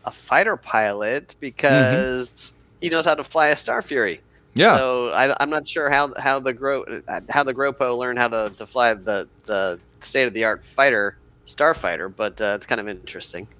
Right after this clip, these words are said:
Speaker 2: That is true. Well, you know what's, you know, I know that we le-, that we later see him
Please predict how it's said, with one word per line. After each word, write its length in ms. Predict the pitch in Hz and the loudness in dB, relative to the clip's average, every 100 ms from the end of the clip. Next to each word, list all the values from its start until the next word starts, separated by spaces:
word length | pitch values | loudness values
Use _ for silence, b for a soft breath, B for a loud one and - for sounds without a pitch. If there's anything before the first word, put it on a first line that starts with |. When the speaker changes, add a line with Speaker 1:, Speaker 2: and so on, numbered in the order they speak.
| _ - | _ -10
Speaker 2:
That 260 | 123 202 285 | 0 0 0
is 140 | 208 | -4
true. 300 | - 247 220 | -2 0 0
Well, 140 | 147 208 | 2 2
you 100 | 233 | 4
know 120 | 311 | 4
what's, 280 | 302 240 - | 4 2 0
you 80 | 208 | 0
know, 160 | 240 - b b _ _ | 2 0 b b _ _
I 140 | 165 | 4
know 240 | 185 220 285 | 6 6 4
that 160 | 233 | 2
we 180 | 175 175 135 | 2 2 2
le-, 300 | 127 139 160 | 4 4 4
that 200 | 139 147 | 4 4
we 80 | 135 | 4
later 440 | 127 151 175 131 | 4 4 6 4
see 300 | 104 - 127 | 2 0 0
him 420 | 117 110 98 95 | 2 2 0 -4